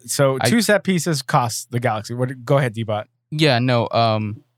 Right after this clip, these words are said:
Speaker 2: yeah, it, and it's kind of interesting 'cause the first goal, I mean, again, there was a lot of things that were happening that,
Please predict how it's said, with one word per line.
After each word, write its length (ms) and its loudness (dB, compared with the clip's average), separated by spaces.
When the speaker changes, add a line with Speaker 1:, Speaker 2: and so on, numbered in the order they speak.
Speaker 2:
yeah, 260 2
it, 220 -2
and 80 0
it's 160 -2
kind 160 0
of 80 -2
interesting 340 -4
'cause 140 -6
the 80 0
first 340 0
goal, 460 0
I 80 2
mean, 260 2
again, 480 0
there 200 -2
was 180 0
a 100 2
lot 220 2
of 100 -4
things 340 0
that 140 2
were 100 0
happening 720 0
that, 260 -2